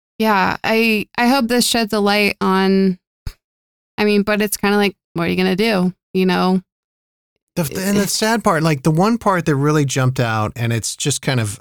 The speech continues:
Speaker 2: you hear it over and over again, is, uh,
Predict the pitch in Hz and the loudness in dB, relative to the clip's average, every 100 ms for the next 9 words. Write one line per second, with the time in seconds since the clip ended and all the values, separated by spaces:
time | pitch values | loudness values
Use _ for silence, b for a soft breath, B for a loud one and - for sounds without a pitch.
0 | - 131 123 135 139 120 127 123 113 113 | -8 -2 -2 0 0 0 0 0 -2 -2
1 | 120 123 123 127 131 127 b b b b | -2 -2 -2 -2 -4 -6 b b b b
2 | _ _ _ - 127 120 107 - _ _ | _ _ _ 0 2 2 0 -8 _ _
3 | _ _ _ _ _ _ _ _ _ _ | _ _ _ _ _ _ _ _ _ _
4 | _ 147 139 127 120 | _ -4 0 0 -2